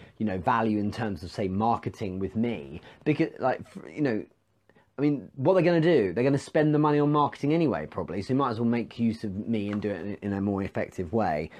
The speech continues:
Um, anything else I would say? Um, you just need to stay, yeah, just stay tight,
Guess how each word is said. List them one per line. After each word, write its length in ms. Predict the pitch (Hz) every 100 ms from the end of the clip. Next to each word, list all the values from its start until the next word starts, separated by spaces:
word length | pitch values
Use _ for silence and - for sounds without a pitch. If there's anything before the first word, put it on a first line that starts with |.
| - -
Um, 380 | 127 127 127 131
anything 220 | 151 170
else 160 | 160 151
I 40 |
would 140 | 139 127
say? 680 | - - 147 123 110 104 101
Um, 340 | 117 113 113 - - -
you 80 | 147
just 160 | 202 226
need 140 | 277 -
to 100 | 156
stay, 800 | - - - 165 147 139 131 135
yeah, 140 | 143
just 240 | 135 165 -
stay 380 | - 208 226 -
tight, 560 | - - 139 85 -